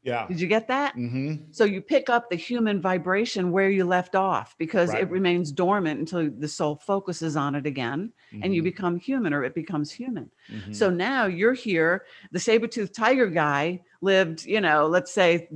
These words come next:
Speaker 2: three thousand years ago. So he's got that fear, but that, you can't, the vibration doesn't go away. It's part of your collective human aspect vibration.
Speaker 1: But from my new level of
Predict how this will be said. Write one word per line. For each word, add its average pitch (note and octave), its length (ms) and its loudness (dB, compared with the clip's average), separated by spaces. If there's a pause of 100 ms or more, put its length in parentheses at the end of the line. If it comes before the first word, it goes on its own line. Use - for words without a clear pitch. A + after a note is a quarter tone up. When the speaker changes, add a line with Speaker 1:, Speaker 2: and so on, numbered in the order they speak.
Speaker 2:
three G#3 180 -2
thousand F3+ 460 2
years G#3 240 2
ago. E3 280 0
So E3 180 -2
he's A3+ 260 -2
got F#3 280 -2
that F3 240 -2
fear, A3+ 200 2
but F3 160 -2
that, A3 300 -2 (240)
you F#3+ 100 -6
can't, A#3+ 540 -6
the E3+ 60 -6
vibration G#3 600 2
doesn't F#3 260 -2
go F3+ 180 2
away. F3+ 440 0
It's A3+ 300 0
part A#3+ 380 0
of F3+ 200 0
your F#3+ 380 2
collective F3 920 -2 (300)
human G3 720 2 (760)
aspect F#3 680 -4 (140)
vibration. D3+ 720 -6 (180)
Speaker 1:
But C3 160 -2
from E3+ 440 2 (100)
my C#3+ 300 0
new C#3 240 0
level B2 440 2
of A2 100 -4